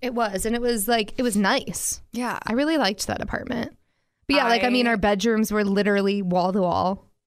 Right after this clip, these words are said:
Speaker 1: like, right next to each other.
Speaker 2: Yeah. I, that, it's so funny.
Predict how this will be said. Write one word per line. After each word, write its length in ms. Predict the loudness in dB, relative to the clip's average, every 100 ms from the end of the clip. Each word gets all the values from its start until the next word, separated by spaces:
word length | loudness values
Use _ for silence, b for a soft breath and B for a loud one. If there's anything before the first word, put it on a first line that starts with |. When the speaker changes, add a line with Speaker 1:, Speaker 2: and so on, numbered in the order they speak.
| _ -4
Speaker 1:
like, 180 | -4 -2
right 180 | -2 0
next 260 | -2 -4 -4
to 60 |
each 140 | -4 -2
other. 180 | -2 0
Speaker 2:
Yeah. 360 | 0 0 -2 -10 _ _ _ _ _ _ _ _ _ _ _ -10
I, 220 | -10 -10 -12
that, 220 | -12 -12 -10
it's 240 | -10 -6
so 360 | -6 -2 -4 -4
funny. 560 | -6 -6 -6 -8 -14